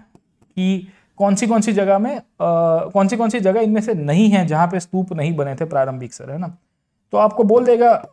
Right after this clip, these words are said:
वन, टू, थ्री, फ़ोर ऑप्शन नंबर ए के अंदर, ऑप्शन नंबर बी के अंदर आपको डाल देगा,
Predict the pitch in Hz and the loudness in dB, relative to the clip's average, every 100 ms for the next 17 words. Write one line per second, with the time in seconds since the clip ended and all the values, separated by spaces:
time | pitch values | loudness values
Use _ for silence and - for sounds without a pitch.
0 | 180 170 214 214 220 214 214 208 185 208 | -2 2 2 2 -2 -2 -2 -2 0 -2
1 | 214 165 - 190 196 190 190 190 185 175 | 0 -6 -4 -4 -2 0 0 0 0 0
2 | 190 _ _ _ _ _ _ - 180 220 | -4 _ _ _ _ _ _ -4 -2 0
3 | 214 220 196 226 226 220 220 208 - 202 | 2 2 2 0 0 2 2 2 2 2
4 | 196 202 202 202 202 190 | 2 2 2 4 4 2